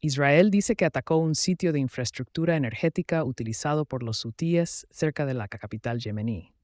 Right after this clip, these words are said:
Se prevé que los mercados de petróleo sean bajistas tras la reunión Trump-Putin en Alaska. En la región cerecera de Michigan, la red de seguridad federal se está desgastando.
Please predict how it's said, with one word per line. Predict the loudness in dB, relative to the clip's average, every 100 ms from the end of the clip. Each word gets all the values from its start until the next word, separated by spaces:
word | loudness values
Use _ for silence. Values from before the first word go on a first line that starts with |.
| _
Se | -4 -2
prevé | 2 6 6
que | 6
los | 2
mercados | 2 2 4 6 4
de | 0
petróleo | -2 2 4 4
sean | 2 0 0 0
bajistas | -2 -2 -4 -4 -10 -12 -16 _
tras | -10 -8
la | -6
reunión | -6 -4 0 0 0 -2 _
Trump-Putin | -6 -4 -4 -4 -6 -4 -6 -6
en | -6
Alaska. | -4 -4 -6 -6 -12 -16 -20 _ _ _ _ _ -8
En | -4
la | -2
región | -2 0 4 4
cerecera | 6 4 6 6 6
de | 4
Michigan, | 4 2 0 -4 -8 -10 _ -12
la | -6 2
red | 4 4
de | 4
seguridad | 2 0 2 4 4
federal | 2 0 4 6 4
se | 0 -4
está | -6 0 0
desgastando. | 0 -2 -6 -8 -4 -2 -2 -6